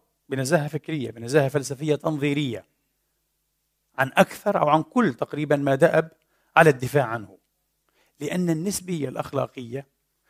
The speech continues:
تقتضي ما يعرف بالنسبية المعيارية، normative relativism، مذهب النسبية المعيارية المشهور جدا في علم الأناسة أو في علم الأنثروبولوجي. ما هي النسبية المعيارية؟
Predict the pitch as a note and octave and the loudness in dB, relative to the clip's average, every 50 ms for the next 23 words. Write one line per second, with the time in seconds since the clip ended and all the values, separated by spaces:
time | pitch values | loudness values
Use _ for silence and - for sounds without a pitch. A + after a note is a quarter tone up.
0 | _ _ _ _ - F#3 E3 - - - - E3 D#3 E3+ F#3 G3+ G3 E3+ F3 F#3 | _ _ _ _ 2 2 2 2 -2 -4 -2 0 0 2 0 0 2 4 8 8
1 | F#3+ F3+ E3 F3 F3 D3 D3 D#3 E3 F#3 F3 - - C#3 D3 D#3 D3+ D3+ D3+ C#3 | 8 8 8 6 4 4 4 6 6 6 6 4 0 -2 -2 -2 0 0 0 0
2 | - - D3 C3+ F3+ F3+ E3 E3 E3 D#3+ D3+ D3 D#3+ F3 D3+ D3 D3+ E3 D#3 C#3+ | 0 0 -2 -2 -2 -2 2 4 4 4 2 0 -4 -6 -6 -4 -2 0 2 2
3 | C3+ C3 C#3+ C#3+ C3 A#2 G#2+ F#2+ F#2 - _ _ _ - C#3+ D3 E3 D#3+ B2 G#2+ | 2 0 -2 -4 -6 -8 -10 -12 -14 -16 _ _ _ -2 4 8 8 8 8 4
4 | F#2+ - _ - - _ _ _ _ - C#3 C3+ A2+ A#2 A2 A2+ G#2+ G2 F2+ - | -2 -14 _ -20 -20 _ _ _ _ -6 -6 -4 -4 -6 -10 -16 -18 -20 -20 -20
5 | _ _ _ _ _ _ _ - D#3 D3+ C#3 C#3+ C3+ C#3 C3+ C3 A2+ - D3+ D#3+ | _ _ _ _ _ _ _ 0 0 2 2 2 0 0 -2 -4 -6 -10 -10 -10
6 | E3 D#3 D3+ - - D#3 D3+ C#3 C#3+ C#3+ C3 A#2+ A#2+ A#2 A#2 A#2+ B2 A2+ F#2+ F2+ | -10 -10 -8 -6 -4 -4 -4 -4 -6 -8 -8 -10 -8 -8 -8 -8 -8 -10 -14 -20
7 | _ _ _ _ _ _ _ _ _ _ _ _ _ _ - D3 D3 D3 C3 - | _ _ _ _ _ _ _ _ _ _ _ _ _ _ -4 -2 -2 -2 -4 -2
8 | - F3+ E3 C#3+ C#3+ E3 C#3+ C#3+ D3+ C3+ - D3+ D3 C#3+ D#3+ D3 C#3 B2 B2+ C3+ | -2 -2 -2 0 -2 -4 -4 -4 -4 -4 -4 -6 -6 -6 -6 -6 -6 -6 -4 -2
9 | D3+ D3+ C3+ - C#3+ C3+ C3 - C#3 C3 C#3+ D#3 D#3 - - - C#3+ C#3+ C#3+ D3+ | -2 -2 -2 -4 -6 -10 -10 -8 -8 -6 -6 -6 -8 -6 -2 -2 0 2 2 0
10 | C#3+ - - C#3+ C3+ B2+ C3+ C3 A#2+ G#2+ G#2 - - D#3 F#3+ F#3 F#3+ F3+ E3 D3 | 0 0 -2 -6 -2 0 0 -2 -2 -4 -8 -4 2 4 4 6 4 4 2 0
11 | C3 B2 C3+ D#3 D3+ C#3 C3+ C3+ B2 B2 B2 A#2 A2 G2+ F#2+ | -2 -2 0 2 2 2 2 0 -2 -2 -4 -4 -6 -8 -12